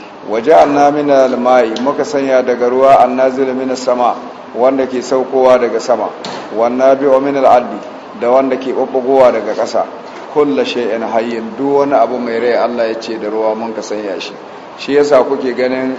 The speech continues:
ƙasa wadda adda ruwa, sai ku ga arziki na da yawa cikinta. Kun gani misali, teku. Duk,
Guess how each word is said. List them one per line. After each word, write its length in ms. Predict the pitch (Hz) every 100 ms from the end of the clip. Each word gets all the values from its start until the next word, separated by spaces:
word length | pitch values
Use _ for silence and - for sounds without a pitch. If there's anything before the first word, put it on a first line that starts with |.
| -
ƙasa 340 | 131 135 139 135
wadda 280 | 131 120 117
adda 240 | 123 117
ruwa, 260 | 117 123 127
sai 200 | 123 123
ku 160 | 123 104
ga 320 | 120 120 113 - - - - 131
arziki 480 | 127 113 107 123
na 160 | 120 113
da 120 | 101
yawa 300 | 117 131 117
cikinta. 480 | 110 107 113 110 101 95
Kun 180 | 123 131
gani 240 | 135 135
misali, 760 | 120 131 131 127 120 110 107 95 -
teku. 400 | 113 104 127 117 - - - - 107
Duk, 140 | 131